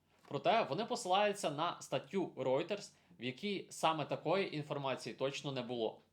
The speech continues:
На жаль, слабкий рівень медіаграмотності українських журналістів ще раз продемонстрував те, що ми ненароком можемо стати поширювачами російської дезінформації. Водночас, чимало журналістів також використовували свідомо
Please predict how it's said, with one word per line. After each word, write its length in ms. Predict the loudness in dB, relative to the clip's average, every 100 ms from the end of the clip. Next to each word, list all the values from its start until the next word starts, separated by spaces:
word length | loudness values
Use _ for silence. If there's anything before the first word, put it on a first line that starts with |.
| _ _ _ _ _ _ _ _ _ _ _ -4
На 100 | 0
жаль, 200 | 2 2
слабкий 460 | 0 -4 0 0
рівень 240 | 0 0 -2
медіаграмотності 840 | -2 0 2 2 -2 -2 -8 -8
українських 500 | -10 -6 -4 -4 -8
журналістів 680 | -6 -4 -4 -4 -6 -8 -8 -12
ще 180 | -4 -2
раз 120 | -2
продемонстрував 760 | -2 -4 -4 -4 -4 2 2 4
те, 200 | 2 0
що 260 | 0 -2 -2 -6 -2
ми 160 | 0
ненароком 500 | 2 2 4 2 0
можемо 320 | -2 -2 -4
стати 260 | 0 0 0
поширювачами 800 | -4 -2 -2 -2 -2 -4 -6 -8 -10 -6
російської 500 | -4 -4 -4 -4 -2
дезінформації. 760 | -2 -4 -4 -2 -2 -4 -12 -14 _ _ -20 -4
Водночас, 500 | -2 2 0 0 -2
чимало 380 | -2 0 0 0
журналістів 640 | -2 -2 -2 -4 -6 0
також 300 | 0 0 -2
використовували 800 | -4 -4 -4 0 0 2 0 -2 -8
свідомо 680 | -10 -4 2 4 2 0